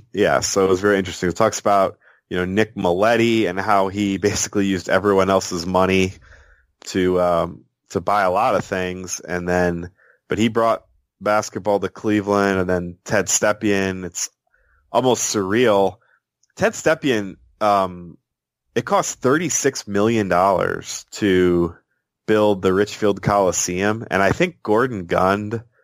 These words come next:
bought it for, like, two hundred grand, <laughs> like, a couple years later, which is just totally stunning.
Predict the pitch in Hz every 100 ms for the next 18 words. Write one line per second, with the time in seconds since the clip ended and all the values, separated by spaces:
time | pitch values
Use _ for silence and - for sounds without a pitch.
0 | _ _ - 120 117 117 - 110 107 104
1 | - 113 113 110 107 95 92 90 92 92
2 | - - - - 262 988 855 - - 960
3 | 932 190 - 202 - 190 190 185 175 170
4 | 147 139 139 147 151 - _ - 233 240
5 | 180 170 165 165 151 147 156 - - -
6 | - _ _ _ _ _ - 175 170 156
7 | 120 - - 110 120 107 95 92